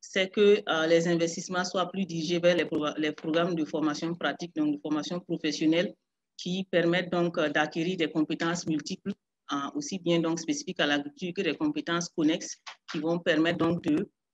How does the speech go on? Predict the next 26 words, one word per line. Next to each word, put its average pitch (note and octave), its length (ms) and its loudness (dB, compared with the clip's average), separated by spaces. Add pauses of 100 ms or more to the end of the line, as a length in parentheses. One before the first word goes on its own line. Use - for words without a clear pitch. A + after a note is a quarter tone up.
(680)
euh, D3+ 160 -2
de D3+ 100 -2
pouvoir, E3+ 520 4
euh, D3 180 2 (200)
euh, D3 160 -2
travailler D#3 480 2
à D3 240 2
insérer D#3+ 360 0
les D#3 140 2
jeunes D#3+ 180 0
dans D3 100 2
le C#3+ 100 2
secteur D3 340 -2
agricole. C3+ 480 -6 (560)
Il D#3+ 100 -6
faut A#3 180 4
aussi G#3+ 280 4
une G#3+ 100 2
évaluation E3+ 560 2
plus C4 240 6
rigoureuse G3+ 480 6
des E3 140 2
programmes F3+ 420 2
qui E3+ 80 -6
sont F3 220 -2
financés E3 640 2